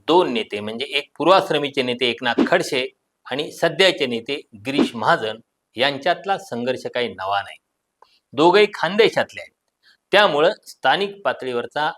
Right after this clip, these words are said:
त्यांच्यातला संघर्ष होता. हा त्यांचा संघर्ष काही वर्षांपूर्वी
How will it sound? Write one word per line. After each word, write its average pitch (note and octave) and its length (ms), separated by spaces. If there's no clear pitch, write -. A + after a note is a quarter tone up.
त्यांच्यातला A#2+ 460
संघर्ष D#3 420
होता. D#3 340
हा F3 200
त्यांचा A#2 400
संघर्ष A2 500
काही D3+ 240
वर्षांपूर्वी A#2+ 720